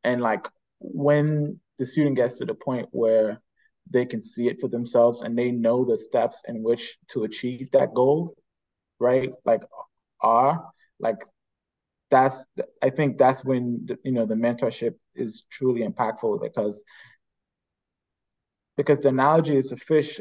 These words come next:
catching a fish, but in terms of, it can be applied to anything, and especially when it comes to music, the process of, you know, getting that fish is a little bit more layered in terms of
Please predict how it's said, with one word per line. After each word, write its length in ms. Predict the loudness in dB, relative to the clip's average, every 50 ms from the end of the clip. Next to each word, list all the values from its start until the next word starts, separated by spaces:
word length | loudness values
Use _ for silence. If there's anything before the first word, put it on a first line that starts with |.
| -14 -8
catching 300 | -6 -6 -6 -6 -8 -8
a 60 | -8
fish, 280 | -4 -4 -4 -4 -4 -4 -2
but 200 | -2 -2 -2 -4 _ _ -20 -20 -20 _
in 100 | -14 -6
terms 260 | -2 0 0 2 2
of, 140 | 2 0 2 0
it 120 | -2 0
can 120 | 0 0 0
be 160 | 2 4 2
applied 400 | 2 2 2 2 2 2 2 0
to 100 | -2 -8
anything, 460 | -6 -6 -6 -6 -6 -4 -4 -2 -2 -2
and 100 | -4 -4
especially 360 | 2 4 4 4 4 0 -4
when 100 | -4 -4
it 60 | -4
comes 200 | -6 -6 -6 -6
to 80 | -6 -6
music, 400 | -2 -2 -2 -2 -2 -4 -4 -6 -8 _ _ _ -20 -20 _ _ _ _ _ _ _ _ _ _ _ -4
the 80 | -4 -2
process 320 | 2 4 4 4 4 4
of, 180 | 2 2 2 0
you 240 | -10 -10 -6 -4 -2
know, 220 | -2 -2 -2 -2 -4
getting 300 | 0 2 2 2 2 0
that 200 | -4 -4 -4 -4
fish 180 | -4 -4 -4 -4
is 120 | -6 -4
a 60 | -2
little 180 | 2 4 4 4
bit 220 | 4 2 0 0
more 200 | -2 -4 -2 -2
layered 420 | 0 0 2 2 2 2 2 0 -2
in 100 | -8 -12
terms 300 | -10 -10 -10 -8 -8 -8
of 180 | -8 -8 -12